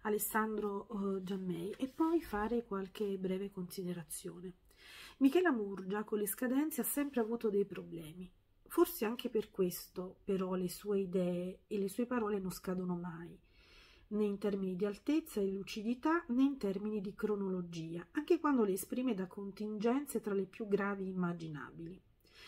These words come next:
Questo libro intendeva metterlo insieme in almeno sei mesi e si è trovata a doverlo chiudere invece in meno di sei settimane.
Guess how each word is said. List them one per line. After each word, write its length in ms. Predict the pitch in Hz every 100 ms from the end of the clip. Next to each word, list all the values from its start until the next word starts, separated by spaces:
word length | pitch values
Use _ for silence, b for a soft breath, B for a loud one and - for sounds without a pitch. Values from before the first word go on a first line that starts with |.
| B B
Questo 260 | 285 339
libro 320 | 294 277 233
intendeva 520 | 214 202 214 214 226 202
metterlo 400 | 196 - 190 196
insieme 440 | 190 - 269 285
in 80 | 220
almeno 300 | 196 226 214
sei 240 | - 214
mesi 400 | 196 185 185 -
e 20 | 214
si 140 | 240
è 60 | 226
trovata 380 | 254 294 294
a 20 | 202
doverlo 400 | 226 247 202 214
chiudere 420 | - 262 180 175
invece 560 | 185 190 190 185 -
in 80 | 226
meno 240 | 233 262 233
di 120 | 196
sei 240 | - 175
settimane. 720 | 175 202 - 214 185 - 131